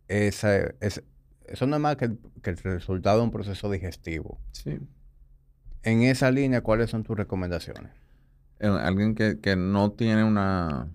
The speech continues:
Speaker 1: Constipado o que, o que va, cuando va, eh, o está muy runny, muy smooth, o va como dicen, como los chivitos.
Speaker 2: Sí. Bueno, eh, dependiendo del paciente, o sea, si por e-,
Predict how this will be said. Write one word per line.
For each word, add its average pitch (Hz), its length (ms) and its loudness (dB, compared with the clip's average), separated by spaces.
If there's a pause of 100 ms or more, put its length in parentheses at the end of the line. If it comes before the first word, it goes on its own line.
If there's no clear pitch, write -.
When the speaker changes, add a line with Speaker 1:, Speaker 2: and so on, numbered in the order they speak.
(200)
Speaker 1:
Constipado 110 960 4
o 101 400 0
que, 90 380 -2
o 95 180 -4
que 98 160 -6
va, 95 260 0
cuando 95 340 -2
va, 101 460 4 (420)
eh, 90 360 -4 (300)
o 95 180 -4
está 98 300 0
muy 117 200 4
runny, 143 600 4 (120)
muy 110 160 0
smooth, 147 500 0
o 101 280 2
va 95 200 4
como 110 340 2
dicen, 107 300 4
como 98 160 4
los 92 140 6
chivitos. 110 580 2 (220)
Speaker 2:
Sí. 92 240 -6 (1500)
Bueno, 165 400 2 (320)
eh, 113 500 0 (840)
dependiendo 127 640 4
del 165 120 2
paciente, 127 560 0
o - 20 -2
sea, 104 200 -6
si 110 120 -8
por - 320 -10
e-, 110 80 -10